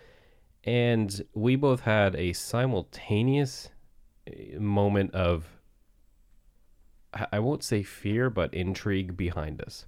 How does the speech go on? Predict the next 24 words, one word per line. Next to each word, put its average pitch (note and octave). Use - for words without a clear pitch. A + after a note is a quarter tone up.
And -
you A#2+
see D3
in C#3+
the C3+
episode, E2+
we E2
both F#2
kinda F#2
look G2+
back E2+
and F#2+
then F#2+
we F#2+
look F#2
down F#2
towards F2
the, D#2+
um, C#2+
the F#2+
bottom A2+
of A#2+
the F2
stairs -